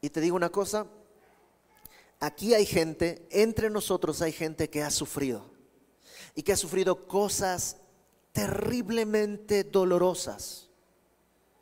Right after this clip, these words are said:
Y en lo más profundo de ese dolor, en lo más sombrío de ese dolor, han encontrado un consuelo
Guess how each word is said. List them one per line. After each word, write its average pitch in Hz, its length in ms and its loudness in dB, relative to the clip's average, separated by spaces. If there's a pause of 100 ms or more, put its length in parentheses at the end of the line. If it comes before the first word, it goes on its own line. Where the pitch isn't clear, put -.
(380)
Y 151 140 -2
en 165 180 -2
lo 165 100 0
más 185 480 -2
profundo 196 1000 0 (200)
de 147 140 2
ese 151 280 -4
dolor, 139 580 0 (680)
en 160 180 0
lo 156 100 8
más 180 300 0
sombrío 190 1120 0 (100)
de 165 240 2
ese 175 260 -2
dolor, 175 520 6 (640)
han 185 160 0
encontrado 185 600 0
un 190 220 0
consuelo 170 800 2